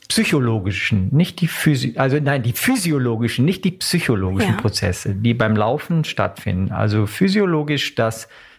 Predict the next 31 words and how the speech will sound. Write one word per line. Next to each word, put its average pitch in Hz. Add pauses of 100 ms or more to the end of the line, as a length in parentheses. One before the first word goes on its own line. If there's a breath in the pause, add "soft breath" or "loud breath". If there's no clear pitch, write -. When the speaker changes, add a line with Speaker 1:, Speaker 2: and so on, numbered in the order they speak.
(100)
Speaker 1:
bestimmte 156
Hormonsituationen 123
im 107
Körper 123
erreicht 98
werden, 90 (180)
per 151
se, 110
ohne 151
dass 131
ich, 135
äh, 131
da 117
mich 131
irgendwie 131 (100)
mit 143
auseinandergesetzt 139
hab 107
vorher. 101
Also 117
dass 123
Speaker 2:
Mhm. 233
Speaker 1:
Stresshormone 170
abgebaut 107
werden 104
Speaker 2:
Mhm. -
Speaker 1:
und 104
eher 95
Glückshormone 110
aufgebaut 98
werden, 98